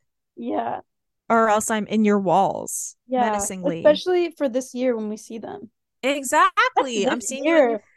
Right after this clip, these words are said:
Speaker 1: Oh my
Speaker 2: September,
Speaker 1: God.
Speaker 2: September twenty twenty-three. It better be on there by then. You have a whole
Speaker 1: It's
Speaker 2: fucking year.
Speaker 1: crazy. That feels, like, so far away, though.
Speaker 2: It's gonna be here tomorrow.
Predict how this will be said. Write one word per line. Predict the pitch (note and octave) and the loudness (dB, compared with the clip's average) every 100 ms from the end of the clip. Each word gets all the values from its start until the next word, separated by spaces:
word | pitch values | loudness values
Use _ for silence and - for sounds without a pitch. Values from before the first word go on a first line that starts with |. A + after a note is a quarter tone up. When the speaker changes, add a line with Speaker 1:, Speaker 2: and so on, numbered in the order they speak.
| _ | _
Speaker 1:
Oh | E4 F#4+ | 0 4
my | D#4 | 4
Speaker 2:
September, | A3 D#4 C4+ | 4 4 6
Speaker 1:
God. | D4 D4+ D4 - _ - | 8 6 0 -14 _ -12
Speaker 2:
September | - B3+ C#4 D4+ | -8 -4 -2 -4
twenty | D4+ D4 D4+ | -4 -8 -8
twenty-three. | D4+ D4+ - D#4+ C#4+ B3+ | -8 -12 -10 -8 -6 -4
It | |
better | A#3 A#3+ | -4 -2
be | C4 | 2
on | C4 C4 | 2 2
there | B3 A#3+ A3+ | -2 -2 -4
by | A3+ | -2
then. | A#3 A3 | -2 -2
You | G#3 | -4
have | A3+ G3 F#3+ G3 | -4 -4 -4 -6
a | F#3+ | -10
whole | - A3 A3 | -2 0 0
Speaker 1:
It's | - | 0
Speaker 2:
fucking | G#3 G3+ G3 | -6 -6 -8
year. | F3+ G#3 | -4 0
Speaker 1:
crazy. | G#3+ A#3 B3 B3 A#3+ A#3 A3+ G#3+ G#3+ G#3+ A3 - | 0 4 6 6 6 4 2 0 -4 -6 -10 0
That | A#3+ E4 G4 | 4 4 2
feels, | G#4 G#4+ | -2 -2
like, | G#4+ - | -2 -6
so | - A#3+ - | -6 -6 -4
far | - A#3+ - | 0 0 0
away, | - - - | -2 -4 -6
though. | - - - _ _ _ - | -6 -6 -8 _ _ _ -8
Speaker 2:
It's | A3+ | -6
gonna | - B3+ A3 | -2 0 0
be | A3 | -2
here | G3 | -8
tomorrow. | - F3+ E3+ D#3 D#3+ | -10 -12 -10 -10 -12